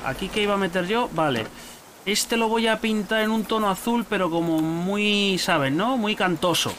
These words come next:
Para que se sepa que ahí están los dos tipos de materiales raros. Luego, aquí tengo los bitcoins. Pues este me gustaría pintarlo en un tono así dorado.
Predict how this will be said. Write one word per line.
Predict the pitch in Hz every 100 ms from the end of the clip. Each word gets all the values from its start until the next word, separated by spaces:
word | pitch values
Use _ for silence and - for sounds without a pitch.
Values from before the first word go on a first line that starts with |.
| - - - - - - -
Para | 139
que | 139
se |
sepa | 147 190 226
que | 208
ahí | 202
están | 180 - 214 240 254 - - - - -
los | 156 156
dos | 185 -
tipos | 214 196 220 196
de | 196 185 180
materiales | 170 160 165 180 190
raros. | 147 147 143 110 - - - - - - - - - -
Luego, | 175 190 170
aquí | 143 196 196
tengo | 233 247
los | 240 180 170
bitcoins. | 233 - - 143 123 117 -
Pues | 151 143
este | 196 -
me | 226
gustaría | 226 214 226 220 214
pintarlo | 214 196 220 220
en | 214
un | 208
tono | 185 220 220
así | 185 - 214
dorado. | 208 165 165 127